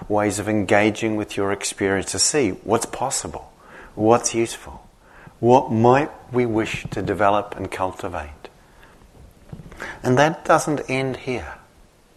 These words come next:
In simple terms, what we've been doing here. In one sense, of course, we can't keep doing it exactly like this. And so the experience we have here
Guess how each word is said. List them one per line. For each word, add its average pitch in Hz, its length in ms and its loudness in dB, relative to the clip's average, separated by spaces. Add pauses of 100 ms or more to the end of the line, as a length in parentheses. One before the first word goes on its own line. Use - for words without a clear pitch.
(1200)
In 120 240 2
simple 127 680 -2
terms, 104 580 -4
what 107 420 2
we've 113 240 -2
been 101 200 0
doing 98 360 0
here. 82 400 -14 (400)
In 147 160 2
one 196 220 6
sense, - 280 -6
of 127 140 -4
course, - 340 -2
we 160 80 4
can't 175 340 0 (240)
keep 135 220 2 (120)
doing 127 300 10
it 101 80 4
exactly 104 480 4
like 98 280 0
this. 92 300 2
And 110 160 -2
so 123 320 2 (280)
the 131 100 4
experience 120 680 2
we 117 140 2
have 117 220 0
here 127 320 2